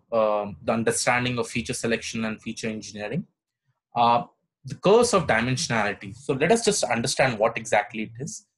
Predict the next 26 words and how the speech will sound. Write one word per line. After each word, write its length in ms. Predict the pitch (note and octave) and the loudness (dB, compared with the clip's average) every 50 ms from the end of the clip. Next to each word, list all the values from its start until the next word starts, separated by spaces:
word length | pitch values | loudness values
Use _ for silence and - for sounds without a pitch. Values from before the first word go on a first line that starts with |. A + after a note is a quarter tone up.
| _ _ _ | _ _ _
So 120 | - F3 E3+ | 2 4 4
when 140 | G#3+ C4 | 6 6
I 60 | D4+ D4+ | 4 2
call, 380 | - - E3 D3+ D#3 D3+ D3+ - - - - _ | 2 4 6 6 6 6 4 -2 -12 -12 -12 _
say 240 | - - - G#3 A3+ | -8 -4 0 0 2
something 400 | A3+ - E3+ D3+ D3 F#3 F3+ E3+ | 2 2 2 2 2 2 2 2
about 280 | - - C#4 C#4 - - | 4 4 4 4 2 0
dimensionality, 920 | - - A#2 C3 C#3 C3+ - - C#3+ B2+ A#2+ A#2 G#2+ G2+ - A2+ A2+ - | -2 -2 0 0 0 -2 -2 -2 0 0 2 0 0 -2 -4 -6 -6 -4
this 200 | - F3 - - | -4 -4 -2 -2
is 200 | G#3+ G3 - - | -2 -2 -2 -4
nothing 340 | A#2+ A#2 A#2 - A#2+ B2 A2+ | -6 -6 -2 -2 -2 -2 -2
but 220 | A2+ B2+ A#2+ - | -2 -4 -4 -2
dimensions. 880 | - G#2 G2 G2 G2 G2 G2+ G2 - - - - - - - - - - _ _ - | -4 -4 -4 -4 -6 -10 -12 -10 -10 -12 -12 -12 -16 -18 -18 -18 -18 -20 _ _ -10
You 80 | D3+ | -10
know? 100 | A#3 A#2+ - _ _ _ _ _ _ _ _ _ _ _ _ _ _ _ _ - | -10 -10 -12 _ _ _ _ _ _ _ _ _ _ _ _ _ _ _ _ -2
This 140 | B2 D3+ | 0 2
is 100 | E3 - | 2 2
something 320 | - B2 A#2 A2+ B2 A#2 A2 | 0 0 0 0 -4 -4 0
called 180 | - G#2 G#2+ | 0 2 2
as 140 | C3 C3+ B2 | 2 0 0
dimensions. 680 | - A2 G2+ G2 G2 G2 G2+ - - - - - - | 0 0 0 0 -2 -6 -8 -8 -12 -14 -16 -16 -6
Dimensions 640 | - - - E3 G3 A3+ A#3+ A3+ - - A#3 A3+ - | 0 2 4 4 4 4 2 0 0 0 0 0 2
are 180 | F#3 D#3+ D3+ - | 4 4 4 4
also 280 | C3 B2+ - - - | 2 0 -2 -2 -6
called 300 | - - A#2 A2+ A2 A2 | -4 2 2 4 4 4
as 340 | A2+ A2+ - - - - - | 4 0 0 -4 -14 -16 -18